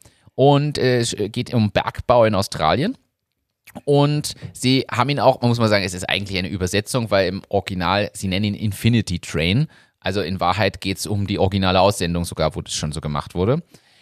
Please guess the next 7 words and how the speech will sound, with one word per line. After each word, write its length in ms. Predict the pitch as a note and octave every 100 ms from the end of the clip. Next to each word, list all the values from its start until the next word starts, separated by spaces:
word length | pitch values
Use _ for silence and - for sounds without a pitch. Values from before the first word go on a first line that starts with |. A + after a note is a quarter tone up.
| _
Soll 300 | - - -
einfach 380 | G#2 A#2+ B2 - -
ein 500 | F#2+ G#2+ A2 G#2 -
batterieelektrisch 1300 | - G2+ A2+ F#2+ A2 D#3+ F#3+ B2 B2+ - - C3 B2+ -
betriebener 880 | A2 G#2 - A#2 A#2 G#2 G2+ F#2+ F#2+
Zug 300 | - B2 A2+
sein, 340 | C#3 C#3+ A3+